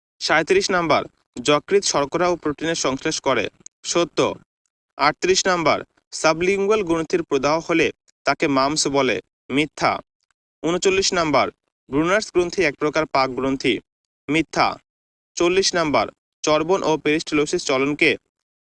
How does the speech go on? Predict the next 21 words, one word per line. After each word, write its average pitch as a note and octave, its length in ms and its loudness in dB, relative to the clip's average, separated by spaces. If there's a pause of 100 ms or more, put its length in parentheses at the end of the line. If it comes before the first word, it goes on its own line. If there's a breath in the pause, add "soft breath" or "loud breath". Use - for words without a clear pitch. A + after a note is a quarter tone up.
(120)
একত্রে G3 320 -2 (100)
যান্ত্রিক C#3 440 0
পরিপাক C#3+ 320 0 (100)
বলে। B2 200 0 (480)
সত্য। E3+ 260 -2 (880)
একচল্লিশ F#3+ 400 2 (100)
নাম্বার, D3 280 2 (460 soft breath)
মানুষের E3+ 340 0 (200)
আরবিসিতে D3+ 560 0 (380)
মাইটোকন্ড্রিয়া D3+ 680 -2
থাকে C3+ 300 -2
না। G#2 60 -2 (520)
সত্য। E3 280 -2 (920)
বিয়াল্লিশ D#3+ 340 2 (100)
নাম্বার, D3+ 300 2 (400)
সাইনোভিয়াল F3+ 560 0
তরল D3 240 2 (260)
অচল D#3+ 300 -2
অস্থিসন্ধিতে D3 560 -4 (400)
থাকে C#3+ 340 0
না। G2 60 0